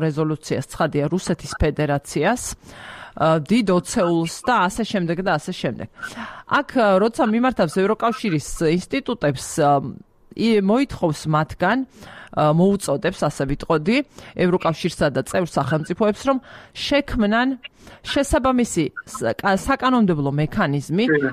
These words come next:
Speaker 1: იმისთვის, რომ, ა, სახელმწიფო ტერორისტული აქტები, რომელიც ჩადის ტერორისტულ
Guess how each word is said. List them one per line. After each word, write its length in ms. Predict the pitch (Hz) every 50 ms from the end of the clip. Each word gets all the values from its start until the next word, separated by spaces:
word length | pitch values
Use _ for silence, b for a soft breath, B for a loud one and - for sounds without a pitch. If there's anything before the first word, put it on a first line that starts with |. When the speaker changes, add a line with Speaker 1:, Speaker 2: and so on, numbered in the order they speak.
| - -
Speaker 1:
იმისთვის, 580 | 190 220 214 220 208 - - - 220 196 - - -
რომ, 200 | 220 254 285 294
ა, 800 | 269 - - - - - - - - 151 165 170 165 165 160 156
სახელმწიფო 840 | 165 - - 240 214 - - 220 202 196 - - 175 147 - 202 220 269 285 254 -
ტერორისტული 840 | - 208 220 220 226 233 226 214 208 196 - - - 175 156 139 139 -
აქტები, 540 | - 156 170 - - - 170 165 139 131 143 135 147
რომელიც 360 | 185 196 214 196 160 147 - -
ჩადის 440 | - - 233 240 208 151 143 - -
ტერორისტულ 560 | - - 156 147 143 139 135 - - 104 98